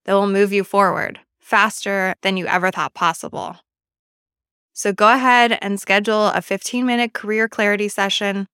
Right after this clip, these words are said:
This is where you get clear about what you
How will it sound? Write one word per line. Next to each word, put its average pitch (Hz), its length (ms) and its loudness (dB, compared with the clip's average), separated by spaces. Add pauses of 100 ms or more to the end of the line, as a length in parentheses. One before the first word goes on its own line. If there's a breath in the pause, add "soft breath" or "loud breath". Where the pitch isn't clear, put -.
(380)
This 214 140 -6
is 208 160 -4
where 220 140 2
you 214 180 0
get 196 260 0
clear 214 500 0
about 180 400 -2
what 175 280 -2
you 208 280 -4